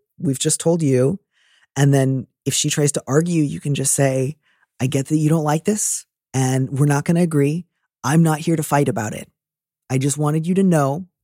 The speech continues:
so that things were clear between us, um, because you do deserve clarity. But this is not a conversation. I'm not interested in looking for a compromise. I am done. Goodbye." And that might feel awful,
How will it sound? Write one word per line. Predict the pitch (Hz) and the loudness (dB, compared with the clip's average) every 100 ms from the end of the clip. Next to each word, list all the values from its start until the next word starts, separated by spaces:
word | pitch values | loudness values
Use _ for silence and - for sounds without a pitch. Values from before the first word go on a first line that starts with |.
| _ | _
so | - 160 | -2 2
that | 135 135 | 2 2
things | 143 135 | 0 0
were | 143 | -4
clear | - 165 160 | -2 0 2
between | 165 165 139 117 | 2 0 0 -2
us, | 104 - - - _ - - | -4 -4 -4 -6 _ -18 -4
um, | 120 113 110 - | 0 0 -2 -2
because | 139 135 120 | 0 0 0
you | 139 | 0
do | 143 | 2
deserve | 147 147 147 143 | 2 4 2 2
clarity. | 127 107 - - - - _ _ _ | -2 -2 -6 -10 -16 -20 _ _ _
But | 139 123 120 _ _ | 2 2 0 _ _
this | 135 135 | -2 -2
is | 131 | 0
not | 143 143 | 2 2
a | 151 - | 0 -6
conversation. | - 156 151 143 156 151 156 156 156 _ _ _ _ | -4 -2 0 0 0 0 0 0 -2 _ _ _ _
I'm | 127 135 | -2 2
not | 135 135 - | 2 0 0
interested | 143 139 147 156 | -2 -2 0 0
in | 139 | 2
looking | 143 - 143 | 2 0 -2
for | 139 | -2
a | |
compromise. | - 131 123 139 131 127 127 - - - _ _ _ | 0 -2 0 0 0 0 0 -2 -6 -10 _ _ _
I | 123 131 | 0 4
am | 135 | 4
done. | 131 117 - _ _ _ _ _ _ _ _ _ - | 4 0 -4 _ _ _ _ _ _ _ _ _ 0
Goodbye." | 160 131 139 - - - | 2 2 -2 -6 -8 0
And | 151 | 2
that | 156 | 2
might | 156 160 | 0 -4
feel | - 160 143 127 120 _ _ _ | -2 2 2 2 -2 _ _ _
awful, | 180 202 - 196 185 180 | 0 0 0 0 2 -2